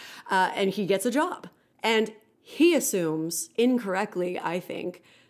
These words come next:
that she will be as supportive of him as he is of her. And that is the problem. And that is why he blows up. It's, it's because he's like, "God damn it." And he says it to her. You know, he's like,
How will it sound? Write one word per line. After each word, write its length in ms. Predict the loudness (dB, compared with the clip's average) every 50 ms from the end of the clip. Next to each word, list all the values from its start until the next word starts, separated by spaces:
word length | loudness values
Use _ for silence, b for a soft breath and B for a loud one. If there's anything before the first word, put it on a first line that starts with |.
| b b
that 240 | -2 -2 -2 -2 -2
she 260 | -6 -6 -4 -4 -4
will 160 | 0 0 -2 0
be 240 | 0 0 -2 -2
as 220 | -2 -4 -8 -8 B B B B B _ -12
supportive 540 | -10 -10 -8 -8 -4 0 0 0 0 0 -2
of 100 | -4 -4
him 340 | -6 -8 -6 -8 -10 -12 -12 B B B B B
as 160 | -8 -8 -6
he 180 | -2 0 2 2
is 100 | 2 0
of 120 | -4 -6
her. 360 | -6 -14 -14 -12 -12 -12 -14 b b b b b b b b _ -6
And 160 | -4 -4 -2 0
that 180 | 0 0 0 0
is 160 | -2 -4 -4
the 80 | -6
problem. 440 | -8 -8 -8 -10 -10 -10 -10 -12 -12 -8
And 180 | -6 -4 -2 -2
that 180 | 0 0 0 0
is 100 | -2 -2
why 140 | -2 -4 -4
he 160 | -2 -4 -6
blows 300 | -6 -6 -8 -10 -8 -10
up. 220 | -10 -12 -12 -16 -18 b b b b b b
It's, 280 | -6 -6 -6 -6 -10 -6 -4
it's 180 | -4 -4 -4 -6
because 460 | -6 -6 -4 -2 -2 -2 -2 -4 -4
he's 180 | -4 -6 -4 -4
like, 360 | -6 -6 -8 -10 -16 -20 -14
"God 160 | -12 -12 -12 -12
damn 160 | -12 -12 -10 -4
it." 40 |
And 140 | 0 2 4
he 120 | 4 4 2
says 280 | 2 2 0 2 0
it 80 | -2 -2
to 100 | -2 -8
her. 220 | -8 -10 -12 -8 -2
You 80 | -2 0
know, 120 | 0 0
he's 200 | -2 -2 -4 -2
like, 360 | -2 -2 -2 -2 -4 -6 -14